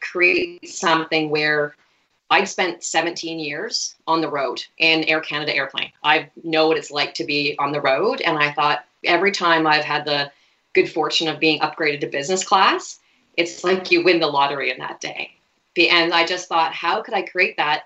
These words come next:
so people in their day could have that?" So the entire inside of the Meditation Works mind stream,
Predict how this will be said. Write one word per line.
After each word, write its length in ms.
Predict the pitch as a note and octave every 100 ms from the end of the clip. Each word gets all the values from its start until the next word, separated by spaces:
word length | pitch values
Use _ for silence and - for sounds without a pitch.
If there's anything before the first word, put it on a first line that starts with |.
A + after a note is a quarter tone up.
| _
so 180 | - E3+
people 520 | - G#3 G3 D#3+ D3+
in 120 | D#3+
their 160 | D3+ D3
day 500 | E3+ D#3+ D3+ D#3 - _ _ -
could 120 | E3+
have 260 | E3 F3 F#3
that?" 260 | D#3 D3+
So 380 | - E3+ E3 E3
the 160 | D#3 E3
entire 640 | E3+ F#3 F3+ F#3+ F3+ E3+ - _ _ _ _ - -
inside 680 | G3+ G3 - E3+ F3 E3
of 160 | D#3 D#3
the 100 | D#3+
Meditation 520 | E3+ E3 D#3+ D#3 E3
Works 260 | E3 D#3+ -
mind 320 | D#3 D#3+ E3+
stream, 480 | - D#3+ D3 D3